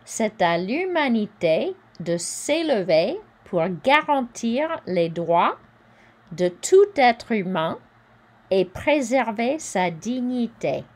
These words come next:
Beautiful quote. Down at the bottom, citation means quote. So we're, we're giving some attribution here.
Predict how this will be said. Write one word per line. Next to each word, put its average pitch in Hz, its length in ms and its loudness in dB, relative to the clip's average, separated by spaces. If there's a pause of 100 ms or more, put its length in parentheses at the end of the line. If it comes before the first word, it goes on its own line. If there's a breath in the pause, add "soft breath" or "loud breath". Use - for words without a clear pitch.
(480)
Beautiful 240 320 -6
quote. - 260 -8 (1160 loud breath)
Down 190 180 0
at 247 60 0
the - 80 -6
bottom, 180 300 2 (320)
citation 233 840 -2
means 220 220 -6
quote. - 340 -4 (380 loud breath)
So - 260 -6
we're, 147 200 -6 (240)
we're 139 120 -4
giving 147 280 -12
some - 240 -14
attribution 156 640 -8
here. 196 240 -6